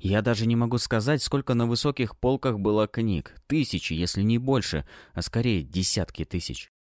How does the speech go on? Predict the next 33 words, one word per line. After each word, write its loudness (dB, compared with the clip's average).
Немного 2
постояв, 0
я 2
решил 2
взять 0
одну 2
из 0
них 0
аккуратно, -2
чтобы -2
ненароком 2
не 2
развалилась 0
в -4
моих 0
руках. -4
Кстати, -2
магическим 0
зрением 2
я 2
тоже 0
осмотрелся. -2
Так -4
вот, -2
книги 0
как -2
будто -2
бы 0
имели 2
в -8
себе 0
что-то -2
магическое. -2